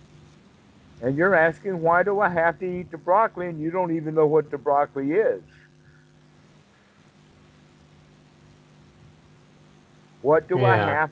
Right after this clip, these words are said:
Speaker 1: to do in order to feel good?" is what you're asking.
Speaker 2: So
Speaker 1: But you're
Speaker 2: that's
Speaker 1: asking it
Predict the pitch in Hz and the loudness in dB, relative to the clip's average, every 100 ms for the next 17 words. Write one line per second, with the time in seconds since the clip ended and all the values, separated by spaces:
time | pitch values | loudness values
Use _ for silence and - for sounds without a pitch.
0 | - 180 - 151 139 131 131 139 - _ | -8 -16 -2 2 4 4 0 -4 -10 _
1 | - 151 135 123 135 147 147 151 131 131 | -8 -8 -4 -2 -2 -2 -6 -8 -4 -2
2 | 131 127 120 156 139 110 92 80 110 117 | 2 0 0 4 4 4 -4 -14 -10 -10
3 | 117 123 123 131 120 123 120 - - - | -4 -6 -4 -4 -2 -2 -6 -10 -20 -20
4 | _ _ _ _ _ _ _ _ - _ | _ _ _ _ _ _ _ _ -20 _
5 | - - - - - - 175 165 160 - | -20 -20 -20 -20 -12 0 4 6 4 0
6 | - - 139 143 139 185 190 139 185 - | -16 -4 0 2 6 6 6 4 4 0
7 | - 180 160 151 | -10 -10 -4 -4